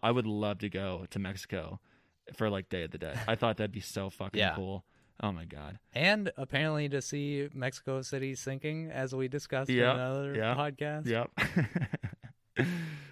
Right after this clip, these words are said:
Speaker 1: All right, sorry,
Speaker 2: I'd
Speaker 1: you
Speaker 2: like
Speaker 1: can
Speaker 2: to
Speaker 1: take
Speaker 2: see
Speaker 1: over,
Speaker 2: that,
Speaker 1: buddy.
Speaker 2: too. Oh, no worries.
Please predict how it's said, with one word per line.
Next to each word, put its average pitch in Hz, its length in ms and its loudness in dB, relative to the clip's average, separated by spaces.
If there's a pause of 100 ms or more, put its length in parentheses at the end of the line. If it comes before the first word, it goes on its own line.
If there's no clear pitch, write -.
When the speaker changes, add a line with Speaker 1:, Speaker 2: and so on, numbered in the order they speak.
(160)
Speaker 1:
All 131 80 10
right, 104 200 6
sorry, 113 140 6
Speaker 2:
I'd - 20 6
Speaker 1:
you - 60 8
Speaker 2:
like 143 80 6
Speaker 1:
can 127 80 4
Speaker 2:
to - 60 -2
Speaker 1:
take 101 100 2
Speaker 2:
see 95 60 0
Speaker 1:
over, 80 100 -2
Speaker 2:
that, 76 100 -4
Speaker 1:
buddy. 101 180 2
Speaker 2:
too. - 60 -4 (640)
Oh, 135 240 4
no 127 200 0
worries. 135 380 -2